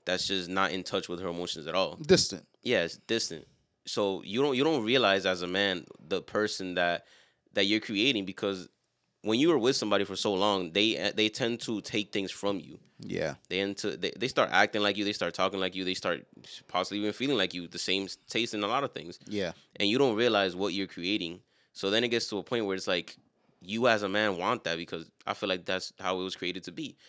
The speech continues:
Speaker 1: You have to, as the man, want this woman to be gentle. You want this woman to be understanding. You want this woman to be. So then now you ha-, as a man have an issue, and the only answer you're getting from your woman, because this is what you created,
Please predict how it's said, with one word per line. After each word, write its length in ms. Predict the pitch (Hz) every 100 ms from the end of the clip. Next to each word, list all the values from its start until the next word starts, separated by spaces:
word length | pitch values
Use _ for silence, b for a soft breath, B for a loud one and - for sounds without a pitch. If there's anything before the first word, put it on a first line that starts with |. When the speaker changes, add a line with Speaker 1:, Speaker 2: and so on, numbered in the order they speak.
| b
Speaker 1:
You 160 | - 110
have 140 | 110
to, 160 | 113 -
as 100 | 104
the 80 | 98
man, 260 | 98 95 90
want 320 | 101 92 -
this 180 | 98 87
woman 300 | 95 98 92
to 140 | -
be 340 | 85 90 87 73
gentle. 640 | - 98 95 - 90 90 90 b b -
You 80 | 95
want 160 | 95
this 120 | 95 87
woman 260 | 95 92
to 120 | -
be 140 | 92 95
understanding. 440 | 90 85 92 92 92
You 60 |
want 140 | 92 92
this 100 | 87
woman 240 | 92 92
to 120 | 92
be. 140 | 73 -
So 140 | 110
then 160 | 101 110
now 160 | 101
you 200 | 95 104 139
ha-, 60 | -
as 240 | 90 87
a 60 | 82
man 240 | 98 107
have 160 | 90 90
an 80 | 71
issue, 400 | 110 - 80 - B B
and 120 | 87
the 60 | 92
only 260 | 101 117
answer 220 | 107 107 90
you're 160 | 117
getting 160 | 113 98
from 180 | 85 85
your 140 | 110
woman, 260 | 110 95 87
because 260 | 87 80
this 100 | 95
is 80 | 95
what 140 | 87
you 100 | 85
created, 440 | - 78 110 95